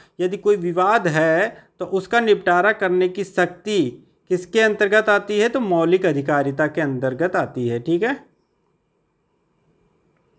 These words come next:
उच्च न्यायालय का न्यायाधीश बनने के लिए कम से कम कितने वर्ष की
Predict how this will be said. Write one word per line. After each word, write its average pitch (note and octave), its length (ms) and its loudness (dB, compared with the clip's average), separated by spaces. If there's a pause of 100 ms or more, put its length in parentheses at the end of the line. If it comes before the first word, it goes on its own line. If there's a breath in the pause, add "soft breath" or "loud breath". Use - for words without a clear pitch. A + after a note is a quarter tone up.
(680 soft breath)
उच्च A3+ 260 4
न्यायालय G3+ 540 4
का G#3+ 160 -2
न्यायाधीश F#3 580 2
बनने G3 360 0
के G#3+ 200 2
लिए F#3 260 2
कम G#3 260 -2
से G3+ 200 0
कम G#3 220 -4
कितने F#3 420 0
वर्ष F3+ 360 0
की A3 220 -6